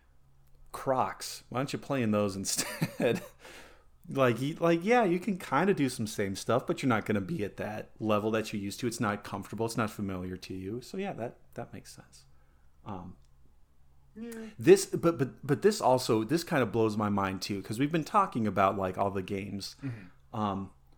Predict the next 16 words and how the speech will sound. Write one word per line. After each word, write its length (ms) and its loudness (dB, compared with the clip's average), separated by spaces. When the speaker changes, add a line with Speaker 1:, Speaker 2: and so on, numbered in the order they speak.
Speaker 1:
that, 460 2
that 240 2
repeat 560 2
a 60 2
lot 200 4
of 60 0
the 60 0
same 220 2
characters. 720 0
Uh, 320 4
and 500 2
there 160 2
is 120 0
this 180 -2
one 300 4
guy, 540 0